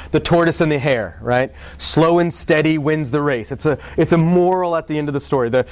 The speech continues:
the scorpion and the turtle, right? Don't trust terrible people, right? Whatever sort of story and fable from years ago you pick,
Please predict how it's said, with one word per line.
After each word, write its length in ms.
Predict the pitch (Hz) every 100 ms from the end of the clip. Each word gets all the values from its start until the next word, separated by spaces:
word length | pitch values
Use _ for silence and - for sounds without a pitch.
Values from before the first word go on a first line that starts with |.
| - 147
the 100 | 160
scorpion 880 | - 160 196 196 202 185 185 185 175
and 460 | 156 160 156 156
the 120 | 131 151
turtle, 520 | 170 165 131 90 -
right? 340 | 131 139 147 - - - -
Don't 400 | 175 180 180 -
trust 460 | - 165 156 - - -
terrible 420 | 165 156 151 147
people, 440 | 127 156 135 104 87
right? 200 | 139 151
Whatever 640 | 165 185 220 240 233 226 -
sort 220 | - 208 190
of 220 | 160 -
story 600 | - - 196 208 202 185
and 180 | 160 139
fable 480 | - 190 202 190 190
from 220 | 170 151
years 300 | 175 196 170
ago 500 | 151 170 170 180 170 - -
you 280 | 120 151 196
pick, 480 | - 160 127 -